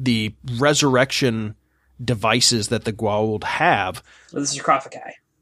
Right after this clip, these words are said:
Speaker 1: the protagonists occasionally use them. You know, the aliens use them all the time, and it's very explicit that the resurrection system that they have is addicting.
Speaker 2: Yeah.
Speaker 1: It, it generates this enormous pridefulness and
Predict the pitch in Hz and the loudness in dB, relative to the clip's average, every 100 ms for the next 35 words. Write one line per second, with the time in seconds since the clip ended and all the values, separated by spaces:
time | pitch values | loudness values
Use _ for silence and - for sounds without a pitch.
0 | _ 143 131 151 220 247 180 139 - - | _ -4 -4 -2 0 0 0 0 0 2
1 | 143 127 117 104 101 101 107 101 104 _ | 2 2 0 -4 -6 -6 -6 -8 -8 _
2 | - 123 107 101 98 - 127 127 120 107 | -6 -4 -2 -2 -4 -4 0 0 0 -2
3 | - 117 107 113 101 95 - 139 120 107 | -2 -2 -2 -2 -2 -2 2 4 4 2
4 | 104 120 117 113 - - - - _ - | -4 -2 -2 -2 -8 -16 -20 -20 _ 0
5 | 151 131 123 120 180 247 - - 143 - | 0 0 -2 2 4 2 -2 -4 0 0
6 | - - 214 214 139 139 123 _ _ _ | 0 2 2 4 2 2 0 _ _ _
7 | _ - 139 127 120 117 110 131 151 151 | _ -12 -4 0 2 2 2 2 2 4
8 | 131 131 - 120 110 - 160 - 131 117 | 2 2 0 -2 0 2 2 2 2 0
9 | 117 113 120 135 113 101 - - - _ | 0 -2 0 0 0 -2 -8 -20 -20 _
10 | _ - 139 120 - 139 127 165 - 107 | _ 0 2 2 -2 -4 0 0 0 -4
11 | 92 131 _ _ - - - _ - 151 | -4 -8 _ _ -20 -20 -20 _ -4 0
12 | 143 120 147 170 139 120 131 117 127 123 | 0 2 2 4 2 2 -2 0 0 2
13 | 143 147 - - - - - 120 139 143 | 2 4 2 0 -6 -14 -2 2 2 2
14 | 139 123 117 - - 117 113 107 104 | 0 2 2 2 0 0 -2 -2 -6